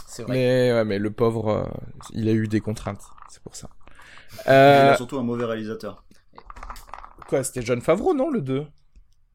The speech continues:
Speaker 3: Ouais,
Speaker 2: T'aimes
Speaker 3: mais
Speaker 2: pas,
Speaker 3: John
Speaker 2: t'aimes pas
Speaker 3: Fa-,
Speaker 2: John
Speaker 3: ouais,
Speaker 2: Favreau ?
Speaker 3: John Fa-, ouais, non, c'est, j'aime pas beaucoup John Favreau, pour être honnête, mais par ailleurs, je pense que c'est aussi son film le plus faible.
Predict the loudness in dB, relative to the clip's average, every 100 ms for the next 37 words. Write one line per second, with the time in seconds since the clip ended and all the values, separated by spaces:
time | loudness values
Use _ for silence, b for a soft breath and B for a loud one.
0 | _ -20 -20 -16 -10 -6 0 2 2 2
1 | 4 4 4 4 2 4 2 2 -2 0
2 | 0 -2 -10 -18 _ _ _ -20 -20 _
3 | -8 -2 0 0 -2 -4 -2 -2 -4 -6
4 | -6 -6 -8 -10 -12 -10 -8 -6 -6 -6
5 | -6 -4 -4 -6 -4 -2 -2 -4 -8 -14
6 | -14 -12 -12 -14 -18 -14 -14 -14 -16 -16
7 | -16